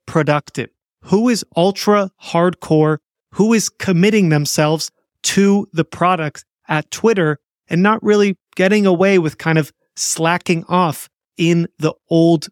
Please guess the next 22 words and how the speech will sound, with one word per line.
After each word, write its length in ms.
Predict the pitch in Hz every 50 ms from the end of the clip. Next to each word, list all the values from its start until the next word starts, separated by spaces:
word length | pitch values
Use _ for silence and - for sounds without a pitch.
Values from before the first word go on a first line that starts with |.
| _ -
looser 500 | 147 147 156 160 151 - - - 151 139
culture. 540 | - - 156 147 143 - - - - - _ _ _ _ _ _ _
So 140 | - - 214
this 160 | 240 285 -
was 160 | 294 247 175
really 200 | 202 214 196 190
the 140 | 160 156 143
first 640 | - - _ - - 208 208 226 - - - - -
decision 600 | 185 165 - - 185 170 156 165 190 196 202 196 - _ _ _ _
that 160 | 160 156 -
Musk 440 | 147 143 147 165 165 - - - -
made 380 | 143 143 147 156 196 220 - _ _ _ _ _ _
in 180 | - 185 202 226
his 200 | 220 185 - -
first 560 | - - - - 170 175 196 196 - - -
week 440 | 127 131 143 160 185 196 196 - -
taking 380 | - - 170 165 - 175 156 151
over. 400 | 156 160 156 175 208 220 226 220 - _ _ _ _ _
And 180 | 165 160 165
we 120 | 160 208 214
saw 420 | - - - 233 233 226 190 160 - _ _ _ _ _ _
that 220 | 165 165 170 -